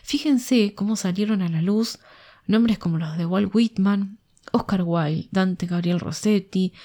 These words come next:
Elizabeth Siddal, Lord Byron, John Polidori. Tocamos la época victoriana y un poco antes también, ¿eh? Si tomamos en cuenta la noche de la Villa Diodati. Y pienso, ¿no? Qué lindo sería poder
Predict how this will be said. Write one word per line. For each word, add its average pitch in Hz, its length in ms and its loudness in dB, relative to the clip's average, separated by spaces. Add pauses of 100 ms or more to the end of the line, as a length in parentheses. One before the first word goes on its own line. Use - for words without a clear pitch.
(320)
Elizabeth 175 580 0
Siddal, 180 460 0
Lord 160 180 0
Byron, 170 640 0
John 180 220 -2
Polidori. 170 840 0 (1400)
Tocamos 208 400 2
la 190 60 2
época 196 240 0
victoriana 196 760 2
y 175 120 -2
un 170 100 0
poco 202 200 0
antes 175 240 -2
también, 220 720 2
¿eh? 170 200 -2
Si - 160 -6
tomamos 170 380 -2
en 160 100 -4
cuenta 175 260 0
la 156 100 -2
noche 170 580 -4
de 180 140 -4
la 160 100 0
Villa 175 220 -2
Diodati. 214 640 -2 (840)
Y 233 140 -2
pienso, 196 540 2
¿no? 240 220 2
Qué 254 120 2
lindo 277 240 2
sería 226 340 2
poder 202 320 -4